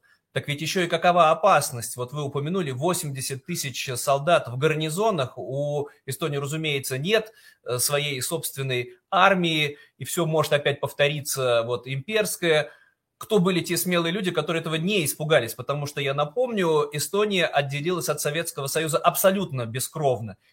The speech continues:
И все вот эти десятки тысяч советских солдат, офицеров, ну, в первую очередь солдат, да, просто покинули страну, были демобилизованы. Но как вот вы смогли в своих дискуссиях внутри себя убедить колеблющихся, тех, кому было страшно, кто помнил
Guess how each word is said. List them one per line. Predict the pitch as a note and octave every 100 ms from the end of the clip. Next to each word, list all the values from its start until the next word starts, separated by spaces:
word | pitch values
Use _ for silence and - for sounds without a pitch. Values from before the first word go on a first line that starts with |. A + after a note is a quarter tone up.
| -
И | B2+
все | F3+ E3
вот | D#3+
эти | F3 C#3+
десятки | C#3+ E3+ C#3+ - B2+
тысяч | F3 D3+ A#2 -
советских | - C3+ C#3+ - - A#2
солдат, | - B2+ E3 A#3+ D3
офицеров, | - C#3+ A3 A#3+ G#3 - _ - _ _ _ -
ну, | E3+
в |
первую | D#3+ C#3+
очередь | C#3 -
солдат, | D3+ D3+ C3 D3+
да, | F#3+
просто | G3+ -
покинули | C#3+ A3 B3 C4+ G#3 D#3+ B2+
страну, | B2 F#3+ A3 A3
были | E3
демобилизованы. | C3+ C#3+ D3 F3 G3+ B3 B3+ G#3+ F#3 E3+ D#3 D3+ _ _ _ _ -
Но | D#3+ F3+ F3 F3 - _
как | G3 G3
вот | F#3+
вы | G3+
смогли | G3+ F#3+ F3+ F3+
в |
своих | F3+ F#3+ E3+ B2+
дискуссиях | D#3 - C4+ D4 - C#3+ B2+
внутри | D3+ D3+ E3+ B2+
себя | D3+ E3+ A3 -
убедить | D3+ F3 E3+ F#3+ B2+ - _ _
колеблющихся, | C3 D3+ G#3+ F3 E3+ D#3+ D#3 D3+ C3
тех, | D#3+ D#3
кому | D3+ C#3+
было | C3+ C3
страшно, | - D#3+ D#3
кто | C#3 A3 G#3+
помнил | F3 F3+ F#3 F3 E3